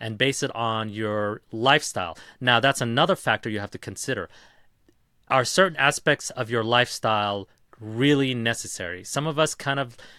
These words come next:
go into this, Well, you know,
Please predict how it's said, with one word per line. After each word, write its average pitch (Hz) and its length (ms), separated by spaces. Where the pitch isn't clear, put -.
go 131 160
into 135 260
this, 120 340
Well, 113 440
you 117 160
know, 98 280